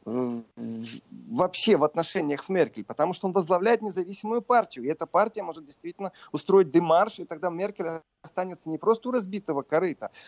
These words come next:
она должна будет резко искать наполнение в кабинете министров для того, чтобы ее реформы прошли. И так,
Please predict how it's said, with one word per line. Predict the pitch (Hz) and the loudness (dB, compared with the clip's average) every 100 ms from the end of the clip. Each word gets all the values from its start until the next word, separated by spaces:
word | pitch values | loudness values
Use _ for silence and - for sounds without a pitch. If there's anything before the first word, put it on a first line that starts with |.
| - | -4
она | 123 196 | 0 2
должна | 214 190 | 2 0
будет | 196 196 170 | -4 -6 -4
резко | 220 233 185 | -4 -4 -6
искать | 180 196 196 | 0 0 0
наполнение | 190 - - 180 196 196 180 160 | -4 -6 -2 0 0 0 -4 -8
в | |
кабинете | - 143 165 180 - | -10 -8 -6 -6 -4
министров | 151 190 262 - 151 | -4 -2 -2 -2 -4
для | 139 | -4
того, | - 156 | -2 -2
чтобы | 196 175 147 | -2 -6 0
ее | 190 | 0
реформы | 156 - 208 214 - | 0 2 4 4 2
прошли. | 185 196 202 196 113 - _ - - - | 2 0 -4 -4 -4 -12 _ -18 -18 -10
И | 202 | -2
так, | - - - | 0 0 -6